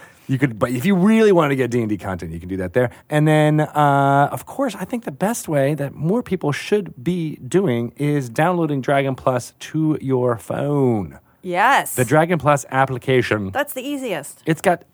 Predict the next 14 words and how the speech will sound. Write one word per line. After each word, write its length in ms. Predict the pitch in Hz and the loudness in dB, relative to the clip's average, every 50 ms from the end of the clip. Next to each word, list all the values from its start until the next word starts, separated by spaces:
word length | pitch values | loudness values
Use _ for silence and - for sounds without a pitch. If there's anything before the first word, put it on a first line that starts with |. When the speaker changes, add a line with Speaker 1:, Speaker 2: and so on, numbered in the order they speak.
| - | -2
Speaker 1:
everything 400 | 151 165 165 175 170 - 160 156 | 0 2 4 4 2 2 0 0
you 120 | 151 151 147 | 2 2 2
need 420 | 139 143 139 139 135 135 139 - _ _ _ _ - - _ - | 2 2 2 2 2 0 0 -4 _ _ _ _ -20 -8 _ 2
and 140 | 214 226 226 | 2 2 2
more. 460 | 220 226 226 233 240 214 160 - - - | 4 4 6 6 6 6 4 2 0 -10
Speaker 2:
Yep. 160 | - - - _ _ _ - - - _ - - | -14 -14 -14 _ _ _ -20 -20 -20 _ -4 0
Speaker 1:
There 260 | 151 170 175 - - | 2 2 2 2 0
are 400 | 151 160 156 156 156 151 147 - - - - - - - - | 2 2 4 4 4 4 2 2 0 0 0 -4 -12 -16 -20
<laughs> 280 | - - - - - - | -20 -20 -20 -16 -10 -6
Speaker 2:
And 340 | 311 330 339 311 - - | -4 -4 -4 -6 -6 -4
more. 600 | - 359 392 415 - 453 403 349 302 277 247 - | -2 0 0 0 0 0 -2 0 0 0 2 4
Speaker 1:
And 200 | 220 277 311 311 - 208 | 4 4 4 2 -2 0
more. 440 | 196 - - - - - - - - - - - - - _ - - 165 208 226 220 | 4 6 6 8 8 6 4 2 -2 -12 -20 -20 -20 -20 _ -2 2 4 6 8 8
There's 800 | 208 202 196 196 190 190 190 185 185 185 180 170 147 - - | 8 8 8 8 8 8 8 8 6 4 2 0 -4 -6 -8